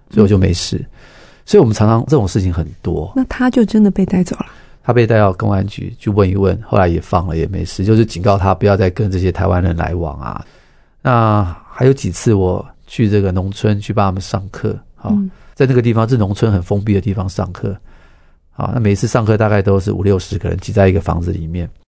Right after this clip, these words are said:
Speaker 1: 然后去的第一天呢，很有趣，当地的那个主人呢，也是弟兄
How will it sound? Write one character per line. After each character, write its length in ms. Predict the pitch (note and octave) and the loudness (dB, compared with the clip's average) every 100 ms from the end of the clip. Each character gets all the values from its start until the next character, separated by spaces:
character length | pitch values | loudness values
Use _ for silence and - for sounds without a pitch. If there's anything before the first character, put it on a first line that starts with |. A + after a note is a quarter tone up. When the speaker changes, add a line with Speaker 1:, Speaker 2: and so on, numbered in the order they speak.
| _ _ _ - | _ _ _ 0
Speaker 1:
然 100 | A#2 | 0
后 80 | |
去 240 | B2+ - D3 | 0 0 2
的 140 | A2+ | 2
第 200 | - A#2 | 2 0
一 40 | A2+ | 0
天 260 | - G#2+ | 0 0
呢， 240 | G2 F#2 F#2 - - - | 2 -2 -4 -10 -20 -2
很 140 | G2 | 2
有 120 | G#2+ | 2
趣， 240 | F2 - G2 | 2 0 -2
当 220 | - B2+ C3 | 0 0 2
地 120 | A#2 | 2
的 120 | G2 | 4
那 100 | G2 | 4
个 100 | G2 | 2
主 260 | F2+ F#2 F2 | 0 -6 -6
人 160 | F2 F2+ | -6 -6
呢， 220 | F#2 F#2+ - | -8 -10 -8
也 100 | G2 | -4
是 80 | G2 | -2
弟 160 | A2 G#2 | 0 -2
兄 300 | - G2+ | 0 -2